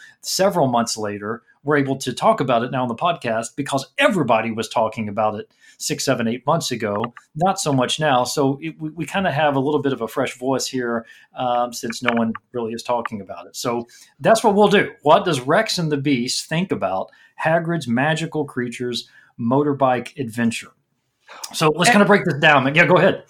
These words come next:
Speaker 2: No, I was just gonna say, one of the other factors leading into the interestingness of this as well is it was, well, you know, we had the Flight of Passage issue, you had Diagon Alley issue and, and Gringotts,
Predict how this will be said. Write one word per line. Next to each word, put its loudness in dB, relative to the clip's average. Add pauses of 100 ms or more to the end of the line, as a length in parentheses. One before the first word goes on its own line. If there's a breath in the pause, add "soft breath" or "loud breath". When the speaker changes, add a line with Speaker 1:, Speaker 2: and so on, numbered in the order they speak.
(240 loud breath)
Speaker 2:
No, 10
I 10
was 0
just -2
gonna 2
say, 6
one 2
of -4
the 6
other 4
factors 2
leading -2
into -2
the -2
interestingness -4
of -6
this 0
as 0
well 8 (380 loud breath)
is 4 (100)
it 2
was, -2 (420)
well, -2 (200)
you 2
know, 6
we 4
had 6
the 0
Flight 6
of -2
Passage 4
issue, 2 (280 loud breath)
you 4
had 6
Diagon 6
Alley 6
issue 2
and, -2
and -6
Gringotts, -2